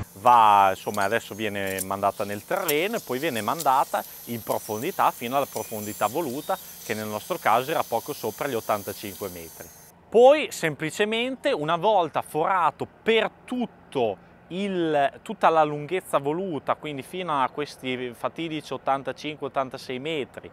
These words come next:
con quella punta lì di diametro più grande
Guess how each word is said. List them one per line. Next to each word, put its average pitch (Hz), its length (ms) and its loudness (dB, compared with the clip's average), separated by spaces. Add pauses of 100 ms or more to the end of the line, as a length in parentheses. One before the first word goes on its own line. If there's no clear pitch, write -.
(340)
con 202 340 2
quella 131 280 2
punta 135 400 -4
lì 120 260 -2
di 160 160 -8
diametro 117 480 0
più 104 160 -12
grande 101 540 -4